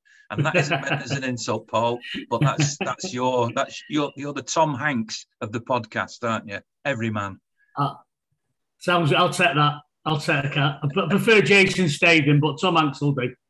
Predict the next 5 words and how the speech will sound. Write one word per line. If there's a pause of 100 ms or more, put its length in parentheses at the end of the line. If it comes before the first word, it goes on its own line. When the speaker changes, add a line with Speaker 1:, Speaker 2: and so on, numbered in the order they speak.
(280)
Speaker 1:
<laughs> (1120)
So,
um,
let,
let's,